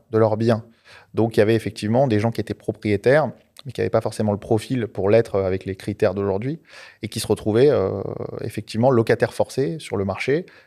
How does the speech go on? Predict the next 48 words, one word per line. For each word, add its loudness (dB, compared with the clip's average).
et -8
en, -8
sur -8
le 0
marché 0
abordable, 2
si -12
je -12
puis -8
dire, 0
ou -6
sur -2
le 0
marché -4
du -2
logement -6
social, -4
ou -2
sur -12
le, -6
ou -14
sur -4
le -2
marché -4
des -4
logements 0
abordables, -2
comme -8
on -8
fait. -12
Donc, -2
évidemment 2
pas 4
sur -4
le 0
luxe, -6
mais 0
ça 4
a 4
renforcé 2
la 4
demande 0
locative -2
sur -4
l'ancien 0
et 0
sur -2
l'abordable. -4